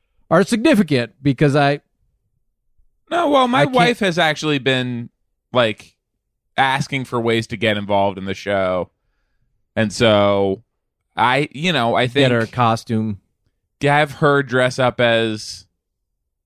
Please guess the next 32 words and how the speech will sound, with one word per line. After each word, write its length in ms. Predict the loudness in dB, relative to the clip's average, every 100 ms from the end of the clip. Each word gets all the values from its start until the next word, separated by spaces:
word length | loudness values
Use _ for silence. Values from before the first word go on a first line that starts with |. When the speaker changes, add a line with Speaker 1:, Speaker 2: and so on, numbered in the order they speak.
| _ _ _
Speaker 2:
Snoopy, 1000 | -12 -8 -4 -2 2 2 2 2 2 0
but, 280 | 0 0 2
like, 280 | 0 -2 0
I 140 | 0
don't 140 | 0
know, 160 | 0 -2
like, 300 | 0 -2 -2
if 160 | -4 -6
it's 140 | -8
half 320 | -4 -2 -2
Tom 320 | -4 -2 -2
Sizemore, 680 | -2 -2 -2 -2 0 0 2
I 40 | 0
don't 120 | -2
know, 140 | -2 -4
it 120 | -6
just 220 | -12 -2
has, 180 | -2 -2
like, 120 | -8
a 60 | -2
lot 180 | -2 -2
of 140 | -6
chest 460 | -10 -4 -4 -6 -6
hair 300 | -2 0 -2
or 40 |
something. 460 | -4 -8 -6 -6 -4
I 100 | -2
don't 140 | -2
really 240 | -2 -6 -6
know 260 | -4 -2
what 200 | -2 -4 -4
the, 240 | -6 -6